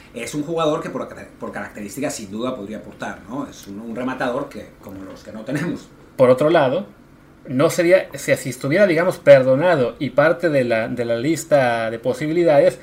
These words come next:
Speaker 2: ahora habría gente llorando porque ¿cómo es posible que van a llevar a Raúl, Chicha y Funes Mori y dejen fuera a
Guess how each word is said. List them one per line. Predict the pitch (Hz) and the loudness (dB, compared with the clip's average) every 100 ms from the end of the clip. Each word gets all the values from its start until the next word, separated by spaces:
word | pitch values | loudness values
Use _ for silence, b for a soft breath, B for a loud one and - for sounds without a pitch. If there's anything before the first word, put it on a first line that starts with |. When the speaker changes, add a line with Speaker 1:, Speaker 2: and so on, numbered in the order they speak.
| B B B B - | B B B B -2
Speaker 2:
ahora | 127 131 170 | 4 6 8
habría | 175 165 | 6 4
gente | - 156 160 | 2 -2 0
llorando | 170 170 170 175 | 4 6 6 2
porque | 175 143 156 | 0 -4 -4
¿cómo | 247 254 254 | 0 4 4
es | 220 | 2
posible | - 185 226 233 214 - | 6 6 6 0 0 2
que | 147 | 4
van | 202 214 | 4 4
a | |
llevar | 175 156 185 208 202 | 2 2 4 4 2
a | 160 | 0
Raúl, | 151 156 208 233 220 | 4 4 4 2 -2
Chicha | - 226 | -4 -2
y | 208 | -2
Funes | 160 151 139 | -2 0 0
Mori | 196 233 233 - | 0 2 2 2
y | 165 | 0
dejen | 190 - 180 | 0 0 -4
fuera | 147 208 226 226 - | -2 2 2 2 0
a | 139 131 | -2 -2